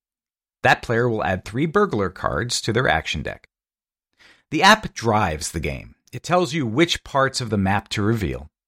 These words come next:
On that part of the map, there might be threat tokens or search tokens or exploration tokens.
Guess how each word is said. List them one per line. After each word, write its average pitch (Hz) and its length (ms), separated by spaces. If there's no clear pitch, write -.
On 123 140
that 156 180
part 208 180
of 208 60
the 165 60
map, 117 260
there 127 140
might 95 360
be 143 220
threat - 400
tokens 76 560
or 127 60
search 104 400
tokens 67 440
or 113 120
exploration - 680
tokens. - 580